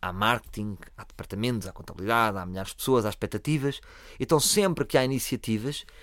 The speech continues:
eh, as rádios, e bem, por isso é que as rádios têm tanto sucesso junto das pessoas, tentam agregar a equipa.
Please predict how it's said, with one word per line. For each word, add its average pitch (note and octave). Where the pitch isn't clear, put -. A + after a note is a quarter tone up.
eh, -
as C#3+
rádios, C3+
e C3+
bem, G2+
por A2
isso G2+
é -
que -
as A2+
rádios G#2
têm A2
tanto G2+
sucesso -
junto G2
das G2
pessoas, A#2+
tentam E3+
agregar D#3
a D#3+
equipa. D#3+